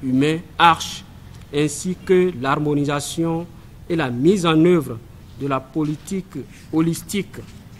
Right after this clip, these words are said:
de la, de protection sociale du Bénin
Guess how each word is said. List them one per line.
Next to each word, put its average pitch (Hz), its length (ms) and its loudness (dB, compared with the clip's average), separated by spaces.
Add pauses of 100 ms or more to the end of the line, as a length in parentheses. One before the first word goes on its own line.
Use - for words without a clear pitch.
(500)
de 131 80 -8
la, 127 140 -8 (280)
de 139 100 -4
protection 156 680 -2
sociale 170 640 -2 (360)
du 117 120 -6
Bénin 143 460 2